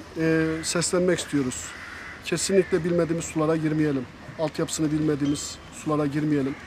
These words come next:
Yüzme havuzlarını tercih edelim. Buradan bir çağrıyı da ben özellikle ailelere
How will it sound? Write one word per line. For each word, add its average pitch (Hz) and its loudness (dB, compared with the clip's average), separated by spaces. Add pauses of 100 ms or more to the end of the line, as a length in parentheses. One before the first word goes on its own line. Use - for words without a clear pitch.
(200)
Yüzme 165 2
havuzlarını 165 4
tercih 160 0
edelim. 156 0 (560)
Buradan 196 6 (140)
bir 185 -2 (160)
çağrıyı 180 4
da 180 2
ben 180 2 (200)
özellikle 180 2
ailelere 165 6